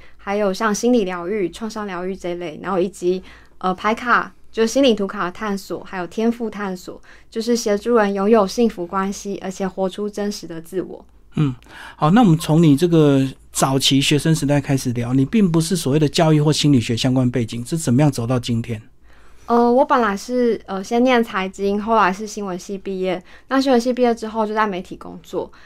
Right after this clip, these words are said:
Speaker 1: 那媒体工作之后呢，因为家人的关系，后来我去做保险业务。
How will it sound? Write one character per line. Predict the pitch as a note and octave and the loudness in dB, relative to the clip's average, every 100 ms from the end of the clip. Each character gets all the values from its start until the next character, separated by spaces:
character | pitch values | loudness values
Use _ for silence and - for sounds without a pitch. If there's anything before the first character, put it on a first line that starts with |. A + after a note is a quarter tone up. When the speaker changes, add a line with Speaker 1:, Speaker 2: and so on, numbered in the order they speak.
| - - | -14 0
Speaker 1:
那 | |
媒 | C4 A3+ | 2 4
体 | |
工 | A3 A#3 | 4 2
作 | B3 | 2
之 | A#3 A3 | -2 -4
后 | A3 A#3 G#3+ | -4 -4 -4
呢， | G#3 G3+ | -6 -6
因 | G#3 | 2
为 | A3+ A3+ A3+ - - | 4 4 0 -10 -2
家 | A#3+ | 2
人 | A#3 | 2
的 | G3+ | 0
关 | G#3 G3+ | -2 -4
系， | G3+ G#3+ | -4 -6
后 | G#3 | 0
来 | G#3+ | 2
我 | G3 | 2
去 | G3 A3 | 0 -8
做 | G#3 A3 | -2 -2
保 | G3 F3+ | 0 -2
险 | F#3 F3+ | -4 -8
业 | F#3+ | -6
务。 | F#3 F3+ | -6 -6